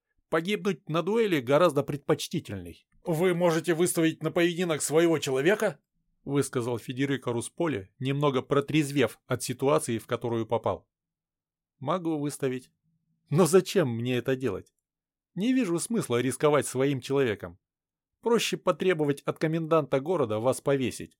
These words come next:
спокойно ответил я. Пока мы разговаривали, подтянулись городские стражники.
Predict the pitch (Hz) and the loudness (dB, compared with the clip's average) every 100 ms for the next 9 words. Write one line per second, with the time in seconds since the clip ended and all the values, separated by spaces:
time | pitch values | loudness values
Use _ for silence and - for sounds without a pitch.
0 | _ _ _ _ _ - 127 117 139 123 | _ _ _ _ _ -6 -2 2 2 2
1 | 117 117 120 113 104 95 90 _ _ _ | -2 -2 -2 -2 -4 -8 -10 _ _ _
2 | _ _ _ _ - 131 139 135 127 117 | _ _ _ _ -2 2 2 2 0 2
3 | 131 175 185 139 104 95 _ _ 135 127 | 2 2 2 2 -2 -6 _ _ -6 -4
4 | 147 160 156 120 120 120 - - 131 - | -4 -2 -2 -2 0 -2 -2 -6 -6 -4
5 | 117 104 92 87 82 | -2 -2 -2 -16 -18